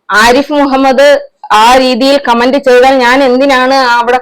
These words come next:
കമ്മ്യൂണിറ്റിയിൽ പോസ്റ്റ് ചെയ്യേണ്ട കാര്യം എന്താണ്? ആരിഫ് മുഹമ്മദിനെ ഒന്നുകിൽ റിമൂവ് ചെയ്യുക, അല്ലെങ്കിൽ ആരിഫ് മുഹമ്മദിനോട് പറഞ്ഞ് മനസ്സിലാക്കി കൊടുക്കുക എന്നുള്ള കാര്യം മാത്രമാണ്. അപ്പൊ എന്റെ സുഹൃത്തായി നിന്നുകൊണ്ട് പോലും അവർ ചിന്തിക്കുന്ന രീതിയാണ്.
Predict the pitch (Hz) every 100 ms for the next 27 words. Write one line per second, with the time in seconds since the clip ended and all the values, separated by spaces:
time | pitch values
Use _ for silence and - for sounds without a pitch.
0 | 233 233 247 262 - 269 247 233 233 269
1 | 254 247 254 254 233 233 254 277 254 254
2 | 240 233 254 _ _ _ _ _ _ _
3 | _ 190 208 262 285 277 262 277 269 285
4 | 330 285 294 311 349 277 285 294 320 330
5 | 294 285 277 285 277 254 277 294 247 254
6 | 269 269 262 254 262 262 262 285 247 233
7 | 262 269 254 262 254 269 254 247 262 262
8 | 254 254 262 254 240 262 254 247 247 214
9 | 190 254 - - - _ 202 214 247 285
10 | 330 262 247 269 269 294 302 320 285 269
11 | 285 285 277 277 294 254 240 247 277 311
12 | _ _ 214 220 269 - 254 254 247 277
13 | 269 262 247 254 233 254 196